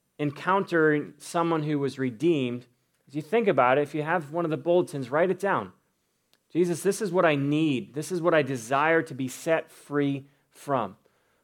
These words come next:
Uh, and the beautiful thing is that no matter what you write down, there is nothing that is beyond redeeming. There's nothing that is beyond Jesus saying, "Oh my goodness, that one frightens me. I, I can't redeem that.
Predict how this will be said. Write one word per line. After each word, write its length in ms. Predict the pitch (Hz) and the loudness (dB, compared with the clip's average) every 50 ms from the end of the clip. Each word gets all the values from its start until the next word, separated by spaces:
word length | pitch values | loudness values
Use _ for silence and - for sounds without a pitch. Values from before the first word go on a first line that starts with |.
| _ _ _ - | _ _ _ -14
Uh, 380 | 123 123 123 123 123 120 117 - _ - | -10 -8 -6 -6 -6 -6 -8 -10 _ -8
and 160 | 143 147 147 | -4 -2 -2
the 60 | 147 | 0
beautiful 400 | 131 156 180 214 214 - 202 180 | 2 6 6 6 6 4 0 -2
thing 260 | 180 - 190 185 175 | 0 0 0 2 2
is 140 | 160 143 120 | 0 0 2
that 160 | 139 143 - | 2 0 0
no 100 | 143 151 | 0 0
matter 300 | 151 156 170 202 226 208 | 0 0 2 2 4 4
what 280 | 170 147 160 180 - - | 4 4 4 4 4 2
you 160 | 156 175 196 | 0 0 2
write 320 | 170 160 165 165 165 - 135 | 4 4 4 4 4 2 -2
down, 380 | 139 143 151 160 180 190 180 - _ _ _ - | -2 0 0 0 0 -2 -4 -8 _ _ _ -2
there 180 | 143 160 170 165 | 2 4 4 4
is 160 | 156 131 120 | 2 0 -2
nothing 440 | 143 147 160 185 196 185 190 180 165 | -2 0 2 2 0 0 -2 -2 0
that 160 | 156 151 147 | 0 0 0
is 120 | 147 131 | 0 -2
beyond 440 | 120 - 143 143 143 143 139 139 131 | -2 -2 0 0 2 2 0 0 0
redeeming. 480 | 135 135 120 127 123 113 101 95 90 92 _ _ _ _ _ _ _ - | -2 -2 -2 -2 -4 -4 -6 -12 -14 -18 _ _ _ _ _ _ _ -4
There's 300 | - 143 151 147 120 127 | 0 0 0 0 0 -2
nothing 420 | 147 151 165 185 190 190 196 175 165 | 0 2 4 2 2 2 0 0 0
that 140 | 156 151 143 | 0 0 0
is 100 | 143 120 | -2 -2
beyond 560 | - 147 143 139 139 135 135 135 139 131 131 _ _ _ _ _ | -2 0 0 2 2 2 2 0 -2 -4 -10 _ _ _ _ _
Jesus 320 | - 156 165 165 156 151 147 | -4 -2 0 0 0 0 -2
saying, 240 | - 151 139 135 123 | -2 -4 -2 -2 0
"Oh 160 | 139 151 143 | 0 0 0
my 160 | 127 117 110 | 0 -2 -4
goodness, 600 | 110 107 113 135 147 156 175 180 165 - - - _ _ _ _ _ _ - | -4 -2 0 0 0 0 0 -2 -4 -6 -12 -20 _ _ _ _ _ _ -2
that 240 | 135 156 196 202 214 | 2 4 4 4 2
one 140 | 170 143 139 | 0 -2 -2
frightens 420 | - - 220 240 175 131 123 107 | 0 2 2 2 2 0 -6 -6
me. 100 | 120 123 | -4 -2
I, 140 | 135 165 - - | -2 -4 -4 -6
I 60 | 135 | -8
can't 320 | - - - 190 202 - | -8 -6 -6 -6 -4 -4
redeem 320 | 147 147 139 147 151 147 135 | -2 -2 0 0 0 0 0
that. 240 | 123 110 98 87 | -2 -2 -4 -6